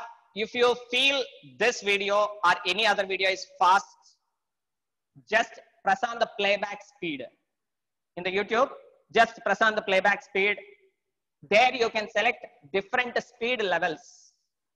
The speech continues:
You can increase the speed of this video.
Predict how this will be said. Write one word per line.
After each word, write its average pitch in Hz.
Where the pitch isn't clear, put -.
You 196
can 220
increase 247
the 220
speed 233
of 226
this 208
video. 214